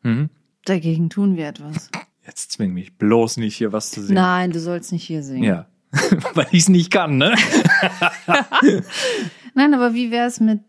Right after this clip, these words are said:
Speaker 2: Deutschland sucht den Superstar?
Speaker 1: Ja,
Speaker 2: Oder
Speaker 1: komm.
Speaker 2: dass man das mal irgendwie
Speaker 1: <laughs> Hör doch
Speaker 2: nicht
Speaker 1: bitte
Speaker 2: irgendwo
Speaker 1: auf.
Speaker 2: Wir brauchen noch eine Heldenreise. Wir brauchen noch eine Geschichte, wo du dagegen ankämpfst. Das
Speaker 1: Ich,
Speaker 2: ist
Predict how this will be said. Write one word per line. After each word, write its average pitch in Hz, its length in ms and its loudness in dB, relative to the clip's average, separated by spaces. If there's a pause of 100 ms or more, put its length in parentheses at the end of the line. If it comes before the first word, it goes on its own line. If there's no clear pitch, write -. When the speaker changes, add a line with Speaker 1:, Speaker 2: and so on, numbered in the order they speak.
Speaker 2:
Deutschland 240 380 2
sucht 220 180 -4
den 226 120 2
Superstar? 247 480 0
Speaker 1:
Ja, 135 180 4
Speaker 2:
Oder 143 80 -4
Speaker 1:
komm. 151 240 4
Speaker 2:
dass 196 100 -2
man 196 160 0
das 208 180 -2
mal 208 200 0
irgendwie 226 480 2
Speaker 1:
<laughs> - 140 -6
Hör 233 220 2
doch - 0 -
Speaker 2:
nicht 254 120 4 (120)
Speaker 1:
bitte - 220 2
Speaker 2:
irgendwo - 20 -
Speaker 1:
auf. 135 460 0
Speaker 2:
Wir 240 100 0
brauchen 254 300 4
noch 269 60 6
eine 240 140 6
Heldenreise. 185 800 2
Wir 180 120 -8
brauchen 247 340 4
noch 233 80 8
eine 220 200 2
Geschichte, 214 600 -2
wo 202 80 -6
du 214 80 -2
dagegen 220 400 -2 (100)
ankämpfst. 220 680 0 (560)
Das 226 100 6
Speaker 1:
Ich, 294 180 6
Speaker 2:
ist 233 280 4